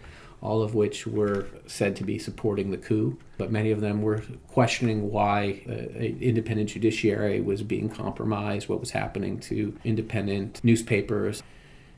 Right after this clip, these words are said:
Zimbabwe, where a union, our affiliate colas, had a, a right to take an industrial action, and the repercussions, the government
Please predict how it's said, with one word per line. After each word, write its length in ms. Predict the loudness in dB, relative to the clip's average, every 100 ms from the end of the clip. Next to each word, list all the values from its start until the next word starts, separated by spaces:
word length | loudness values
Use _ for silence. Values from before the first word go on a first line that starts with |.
| 0
Zimbabwe, 760 | 2 4 6 6 6 6 4 0 -6
where 380 | -4 -4 -2
a 320 | -4 -2 -4 -6 -6
union, 400 | 4 6 8 6
our 140 | 4 2
affiliate 420 | 2 0 0 0
colas, 460 | 0 2 0 -2 -2
had 200 | -2 0
a, 360 | -2 -6 -4
a 40 | -2
right 400 | 2 4 2 0 -10
to 340 | -6 -2 0 -2
take 320 | -2 -2 -2
an 80 | -2
industrial 500 | -2 -2 -2 -2 0
action, 460 | -4 -4 -2 0
and 320 | 0 0 0 -2
the 100 | -2
repercussions, 760 | 0 -2 -2 -2 0 -2 -2
the 80 | -6
government 540 | -6 -4 -2 -2 -4